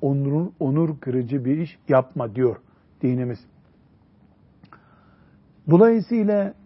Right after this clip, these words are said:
yani sabah namazı kılınan Allah'ın rahmetinde de öbürleri Allah'ın rahmetinde değil. Anlamıyoruz bundan. Sabah namazı kılan daha öncelikli o rahmete daha yakın.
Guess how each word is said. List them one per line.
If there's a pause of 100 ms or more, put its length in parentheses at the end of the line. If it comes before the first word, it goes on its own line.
(120)
yani
sabah
namazı
kılınan (440)
Allah'ın
rahmetinde
de (480)
öbürleri (160)
Allah'ın
rahmetinde (160)
değil. (600)
Anlamıyoruz
bundan. (360)
Sabah
namazı
kılan
daha
öncelikli
o
rahmete
daha
yakın.